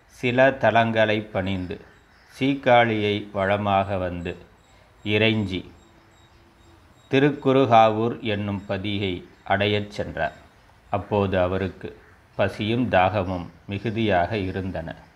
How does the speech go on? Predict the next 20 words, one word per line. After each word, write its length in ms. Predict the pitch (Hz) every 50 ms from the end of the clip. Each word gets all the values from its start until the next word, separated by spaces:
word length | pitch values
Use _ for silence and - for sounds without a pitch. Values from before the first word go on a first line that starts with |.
| _ _ _ _ _ _ _ _ _ _ _ -
அதனை 380 | - 120 117 120 117 113 104 95
உணர்ந்த 480 | 90 95 98 104 107 113 123 123 120
இறைவன் 480 | 98 92 92 90 95 98 92 92 90 - - _ _ _ _ _ _ _ _ _ _ _ _ -
அவர் 300 | 110 110 107 110 101 95
வரும் 380 | 87 90 95 98 117 123 127
வழியில் 540 | 107 98 98 98 98 95 92 87 - - - - _ _ _ _ -
தண்ணீரும் 680 | - 104 92 110 113 117 117 110 98 95 90 - - - - _ - _ - -
பொதிசோறும் 720 | 107 107 123 127 123 - 107 104 104 98 98 95 95 98 - - -
கொண்டு 380 | - - 104 98 98 95 107 98
சென்றான். 500 | - 95 87 85 85 - 85 82 80 - - - - _ _ _ _ _ _ _ _
ஒரு 220 | - 92 92 98 85
பால் 360 | - - 95 104 110 107 104
குளிர்ந்த 420 | - 95 95 101 101 107 110 113
பந்தலை 500 | 98 - 92 87 95 92 104 104 104 101
அமைத்து 440 | 101 95 98 98 95 95 - - - - - _ _ _ _ _ _ _ -
ஒரு 200 | 107 104 101 98
வேதியரை 720 | 85 90 95 107 110 117 120 117 117 113 113 113 110 113
போன்ற 340 | 113 107 107 117 113 123 117
திருக்கோலத்தை 840 | - - 104 101 113 113 - 104 101 101 101 98 98 - 95 92 87
மேற்கொண்டு 580 | 90 90 90 90 - - 90 82 85 87 87